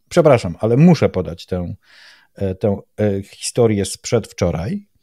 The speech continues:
E, nie, z wczoraj dokładnie. Kiedy rozmawiałem z maturzystami o, e, jednym z zadań w jednej z arkuszy maturalnych,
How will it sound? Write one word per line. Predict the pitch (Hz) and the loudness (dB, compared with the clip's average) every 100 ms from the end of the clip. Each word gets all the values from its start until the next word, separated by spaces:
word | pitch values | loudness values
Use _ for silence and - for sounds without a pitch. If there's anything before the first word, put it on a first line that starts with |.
| _ _ _ _ _ | _ _ _ _ _
E, | 104 107 | -2 0
nie, | 113 110 | 2 0
z | |
wczoraj | - 247 120 85 | 0 2 4 2
dokładnie. | 85 85 82 87 98 _ _ | -6 -10 -10 -12 -16 _ _
Kiedy | - 120 123 | -4 0 2
rozmawiałem | 113 117 117 165 139 | 2 0 -2 -4 -4
z | 120 | -2
maturzystami | 110 113 107 - 131 127 113 - - | -4 -4 -8 -4 -2 0 -2 -4 -2
o, | 101 98 98 | 0 0 -4
e, | - _ _ _ _ _ _ _ _ _ _ - - 104 101 98 | -8 _ _ _ _ _ _ _ _ _ _ -18 -2 0 0 -2
jednym | 95 135 113 110 104 | -2 -2 0 2 0
z | |
zadań | 95 113 104 82 78 85 143 | 2 2 2 -2 -10 -16 -16
w | 98 90 90 95 - | -14 -12 -8 -8 -4
jednej | 104 113 101 95 92 | 0 2 2 -2 -4
z | 90 - 95 92 - - | -10 -8 -8 -8 -10 -8
arkuszy | 101 - 107 95 | -8 -8 -8 -6
maturalnych, | 92 87 82 76 92 180 | -8 -8 -10 -8 -10 -10